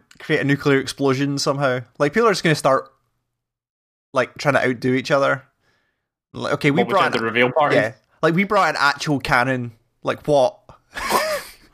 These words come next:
Speaker 2: An actual cannon that fires either a red, uh, blue or a pink ball, and that's
Speaker 1: Yes.
Speaker 2: how you'll tell. You have to be quick 'cause you have to see it come out the
Speaker 1: Yeah,
Speaker 2: cannon.
Speaker 1: exactly.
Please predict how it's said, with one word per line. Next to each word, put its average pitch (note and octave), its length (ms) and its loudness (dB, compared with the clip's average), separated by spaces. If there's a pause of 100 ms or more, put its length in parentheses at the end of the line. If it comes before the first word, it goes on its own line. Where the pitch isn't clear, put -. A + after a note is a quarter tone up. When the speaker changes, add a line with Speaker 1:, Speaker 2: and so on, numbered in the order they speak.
(1120)
Speaker 2:
An E3 140 0
actual F3 320 0
cannon D3+ 380 0
that C#3 140 0
fires C#3 480 0
either C#3 240 2
a C3 120 2
red, C3 400 0
uh, B2+ 340 0
blue C#3+ 220 2
or C3+ 140 2
a B2 240 0
pink C3+ 340 -4
ball, B2+ 480 0
and B2 120 -2
that's B2+ 180 0
Speaker 1:
Yes. - 40 -6
Speaker 2:
how D#3 60 2
you'll B2+ 200 0
tell. B2 240 0
You C#3 80 0
have F3 140 2
to - 80 -8
be G#3 60 0
quick F#3+ 320 -2
'cause E3+ 240 -4
you E3 60 2
have D#3 100 2
to D#3+ 80 -6
see E3 180 -2
it E3 140 -6
come D#3 100 0
out D#3 120 2
the E3 40 -2
Speaker 1:
Yeah, C3 140 2
Speaker 2:
cannon. C#3+ 160 0
Speaker 1:
exactly. C3 360 -2